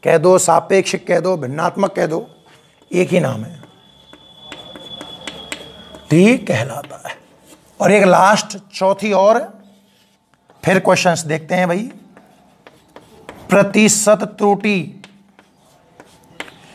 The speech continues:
तो प्रतिशत त्रुटि क्या होती है? इसका सीधा सूत्र याद रखेंगे आप।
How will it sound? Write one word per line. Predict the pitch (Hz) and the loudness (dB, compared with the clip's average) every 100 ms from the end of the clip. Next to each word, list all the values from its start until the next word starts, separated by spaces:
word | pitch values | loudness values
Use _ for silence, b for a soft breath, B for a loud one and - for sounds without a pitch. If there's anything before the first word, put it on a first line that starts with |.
| B B | B B
तो | - | -2
प्रतिशत | - - - 185 185 202 202 196 | -2 -4 -2 -2 0 2 0 0
त्रुटि | 196 190 208 | -4 -4 -2
क्या | 208 | 2
होती | 175 175 | 2 2
है? | 196 | -4
इसका | 185 202 | -2 -6
सीधा | - 208 202 | -4 0 0
सूत्र | 202 180 | 0 -2
याद | 185 165 | 0 0
रखेंगे | 165 165 165 | 0 -4 -2
आप। | 139 | -2